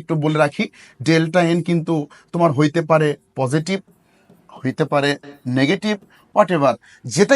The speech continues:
ইচ্ছা সেটা হোক, আমার কোনো আপত্তি নাই। কিন্তু, কিন্তু ডেল্টা এনটা হইতে পারবে না কি ভাই? জিরো হইতে পারবে না, কারণ জিরো হইলে কেপি কেসি এর মানটা কি হবে? একক হবে, এককহীন হবে। Something to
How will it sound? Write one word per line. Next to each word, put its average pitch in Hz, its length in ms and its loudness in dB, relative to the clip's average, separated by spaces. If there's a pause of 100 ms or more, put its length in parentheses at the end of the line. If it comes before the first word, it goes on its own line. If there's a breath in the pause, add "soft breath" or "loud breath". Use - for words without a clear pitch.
ইচ্ছা - 280 -2
সেটা 185 260 2
হোক, 151 220 2
আমার 156 200 2
কোনো 165 160 0
আপত্তি 160 360 -4
নাই। 208 120 2 (440 loud breath)
কিন্তু, 214 340 0 (300)
কিন্তু 202 380 0 (220)
ডেল্টা 175 360 0
এনটা 185 260 -2
হইতে 156 260 2
পারবে 180 240 0
না 185 120 0
কি 196 140 -2
ভাই? 226 140 6 (280)
জিরো 151 240 2
হইতে 151 260 -2
পারবে 120 260 -4
না, 110 60 -6 (300 loud breath)
কারণ 147 160 2 (120)
জিরো 170 240 2
হইলে 190 200 2 (140)
কেপি 175 300 -2
কেসি 160 260 -2
এর 156 120 -2
মানটা 156 300 -4
কি 170 120 0
হবে? 180 120 2 (100)
একক 156 260 -2
হবে, 147 140 -2 (340 soft breath)
এককহীন 160 440 -2 (100)
হবে। 131 180 0 (380 soft breath)
Something 151 420 -4
to 175 60 -6